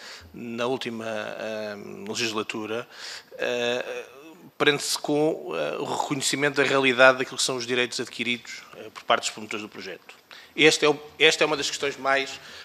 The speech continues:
mais, eh, relevantes e que também o sabem,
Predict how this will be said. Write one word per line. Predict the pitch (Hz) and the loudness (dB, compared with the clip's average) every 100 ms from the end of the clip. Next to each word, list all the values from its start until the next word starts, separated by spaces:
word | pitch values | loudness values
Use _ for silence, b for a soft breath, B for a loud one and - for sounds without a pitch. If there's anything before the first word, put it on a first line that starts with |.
| B - | B -2
mais, | 151 143 139 135 - - | 12 12 12 10 2 0
eh, | 139 127 123 117 B B - | -6 -4 -4 -6 B B -4
relevantes | 131 160 139 143 165 170 | -2 0 6 6 6 4
e | 131 | -4
que | - | 0
também | 139 135 135 | 2 4 4
o | |
sabem, | - 135 135 147 160 | 6 10 10 10 4